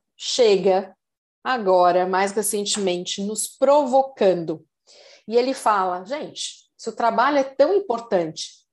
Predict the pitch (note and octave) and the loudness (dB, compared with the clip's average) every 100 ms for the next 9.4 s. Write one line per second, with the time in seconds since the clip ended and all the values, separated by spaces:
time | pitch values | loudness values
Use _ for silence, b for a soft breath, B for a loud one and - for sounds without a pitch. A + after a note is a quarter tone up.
0 | - C4 C#4 B3+ G#3 - G3+ B3 B3 F#3+ | -8 -6 -2 -4 -4 -2 0 0 0 0
1 | F3+ F3+ E3+ D#3 F3+ G#3 E3 D#3+ - - | -2 -2 -8 -4 -4 -2 -4 -8 -12 -16
2 | b b b b _ G3+ F#3+ A3+ A3 A3+ | b b b b _ -6 0 2 2 0
3 | A3 A3 G#3+ G3 G3+ G3+ F#3+ F#3+ B3 A#3+ | 2 2 2 -2 -2 0 2 2 0 0
4 | G#3 G3 F3+ E3 E3 - G3 F#3+ F#3+ A3+ | -2 -2 -2 -4 -8 -6 -4 -4 -4 -4
5 | A3 - G#3 G3+ A3 A#3 G#3 - F3 E3+ | -4 -4 -4 -2 -2 -4 -8 -8 -8 -6
6 | - F#3 E3+ D#3 G3 A3 G#3 E3 - D#3+ | -2 -2 -2 -4 2 2 2 -2 -14 -8
7 | G#3 C4 - F4 F#4 - - B3 G#4 F#4+ | -4 -4 0 0 0 -2 0 0 4 4
8 | B3 G3 G#3+ A#3 B3+ A#3 B3 - - C#4 | 6 6 4 2 -2 -4 -10 -14 -14 -12
9 | - F#3+ F3+ C4+ | -2 0 0 -2